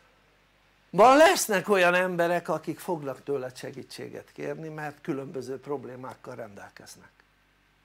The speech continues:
És te fogsz tudni segíteni. És magadban biztos vagyok, hogy büszke leszel arra, hogy tudtál nekik segíteni. Érted?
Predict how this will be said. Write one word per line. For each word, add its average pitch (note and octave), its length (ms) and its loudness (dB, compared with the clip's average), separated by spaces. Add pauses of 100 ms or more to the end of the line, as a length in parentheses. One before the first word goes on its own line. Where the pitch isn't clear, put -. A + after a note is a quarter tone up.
(760)
És E3+ 100 -20
te - 120 -8
fogsz - 320 -16
tudni B2+ 260 -16
segíteni. - 600 -20 (2750)
És - 180 -4
magadban F#3+ 800 4
biztos A3 460 -4
vagyok, C#3 380 -10
hogy C#3 140 -10
büszke D3+ 400 -6
leszel B2 380 -10
arra, A#2 440 -12 (560)
hogy C#3+ 400 -8 (640)
tudtál D#3+ 440 -12
nekik B2 300 -16
segíteni. - 580 -18 (1300)
Érted? A2 380 -20